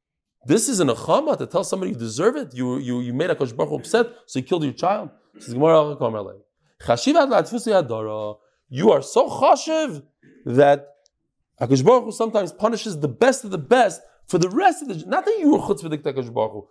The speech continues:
the generation was chutz v'dik. Omer lei, kumei memilsa keneged shvachish HaKadosh Baruch Hu. Just two more minutes. Say something for HaKadosh Baruch Hu. Pasav Amar, Keil, Hagadol, Baroiv Godloi, the great Bashefer, Adir,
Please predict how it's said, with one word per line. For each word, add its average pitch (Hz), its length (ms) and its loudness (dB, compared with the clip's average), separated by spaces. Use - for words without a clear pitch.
the 120 80 -14
generation 143 460 2
was 175 120 -10
chutz 131 200 -12
v'dik. 98 340 -14
Omer 110 140 -2
lei, 151 460 4
kumei 160 220 4
memilsa 156 420 0
keneged 135 320 -2
shvachish 127 300 -10
HaKadosh 101 220 -14
Baruch 208 260 2
Hu. 143 320 -6
Just - 300 -10
two 175 100 -8
more 143 140 0
minutes. 101 380 -8
Say 208 260 2
something 202 280 0
for 139 140 2
HaKadosh 120 160 -4
Baruch 185 220 2
Hu. 165 80 -8
Pasav 165 320 0
Amar, 110 320 -6
Keil, 160 400 0
Hagadol, 117 560 0
Baroiv 107 260 -2
Godloi, 147 520 -2
the 113 80 -18
great 127 440 -2
Bashefer, 131 520 -2
Adir, 165 540 -2